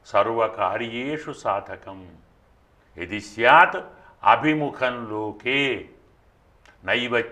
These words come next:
చింత్యం కదాచన. దాని గురించి ఎప్పుడూ విచారించకూడదు, బాధపడకూడదు, మన కార్యం విజయవంతమవుతుంది. అలాగే ఉతికిన బట్టల మూట ఎదురుగా వస్తే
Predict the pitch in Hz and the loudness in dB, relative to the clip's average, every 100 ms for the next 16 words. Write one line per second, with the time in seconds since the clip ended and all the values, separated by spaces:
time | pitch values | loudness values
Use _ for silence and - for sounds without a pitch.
0 | - 139 147 147 127 120 113 101 101 92 | -8 -8 -8 -8 -6 -6 -8 -6 -8 -6
1 | 87 85 80 78 - _ _ _ _ _ | -14 -18 -20 -20 -20 _ _ _ _ _
2 | _ _ _ - 104 110 107 110 120 107 | _ _ _ -2 2 2 0 -6 -6 -8
3 | 107 98 - 135 151 104 87 113 110 101 | -10 -10 -10 -8 -8 -10 -6 -4 -4 -8
4 | 98 92 92 90 87 85 78 85 92 87 | -14 -16 -14 -16 -16 -16 -14 -14 -14 -16
5 | 85 80 85 85 87 90 _ _ _ _ | -18 -18 -20 -20 -20 -20 _ _ _ _
6 | _ _ 92 98 95 98 107 120 135 113 | _ _ -6 -4 -2 2 4 2 -4 -10
7 | 90 98 120 127 135 123 120 95 92 92 | -12 -6 -4 -4 -6 -8 -10 -12 -18 -20
8 | 78 87 73 _ _ _ _ _ _ _ | -20 -20 -20 _ _ _ _ _ _ _
9 | _ _ _ _ - 107 151 160 160 143 | _ _ _ _ -4 6 8 8 6 2
10 | 143 - - - _ - 123 143 151 180 | -2 -8 -20 -20 _ -12 -10 -8 -4 2
11 | 180 151 135 135 - 151 147 123 127 147 | 4 6 6 6 6 8 6 4 -2 0
12 | 160 147 123 117 120 117 107 98 - 127 | 4 4 2 -2 -2 0 -2 -2 -6 -4